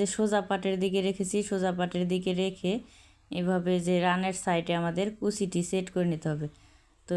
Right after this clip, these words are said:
দুইটি পাট এভাবে কুচির সাইডে সমান করে নিব। সমান করে নিয়ে এভাবে করে আমাদের জয়েন দিয়ে নিতে হবে। তো জয়েন দিয়ে নিয়েছি,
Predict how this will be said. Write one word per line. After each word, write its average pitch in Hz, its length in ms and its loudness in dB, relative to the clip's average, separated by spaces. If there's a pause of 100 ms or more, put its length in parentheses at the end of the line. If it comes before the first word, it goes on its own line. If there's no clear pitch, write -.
(140)
দুইটি 208 300 2
পাট 196 160 4 (100)
এভাবে 185 260 2 (100)
কুচির 202 400 -2
সাইডে 180 340 2 (120)
সমান 196 240 0 (100)
করে 190 240 0
নিব। 175 120 0 (220)
সমান 180 320 2
করে 175 180 2 (120)
নিয়ে 175 200 2 (800)
এভাবে 170 280 2 (100)
করে 180 180 2 (100)
আমাদের 175 260 0 (140)
জয়েন 170 300 2
দিয়ে 160 160 2
নিতে 156 220 -2
হবে। 143 180 -2 (4000)
তো - 40 -10 (120)
জয়েন 185 300 2
দিয়ে 196 200 2
নিয়েছি, 190 340 -2